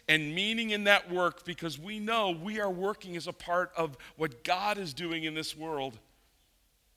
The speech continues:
And someday we will see that. Someday in heaven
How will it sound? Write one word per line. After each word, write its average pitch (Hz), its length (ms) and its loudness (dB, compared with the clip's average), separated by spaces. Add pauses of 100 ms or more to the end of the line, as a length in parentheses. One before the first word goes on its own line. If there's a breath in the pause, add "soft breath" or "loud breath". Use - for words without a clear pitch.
(100)
And 147 120 -6
someday 202 440 0
we 185 180 -2
will 170 140 -4
see 165 260 -4
that. 131 260 2
Someday 233 560 0
in 196 260 -4
heaven 165 440 -2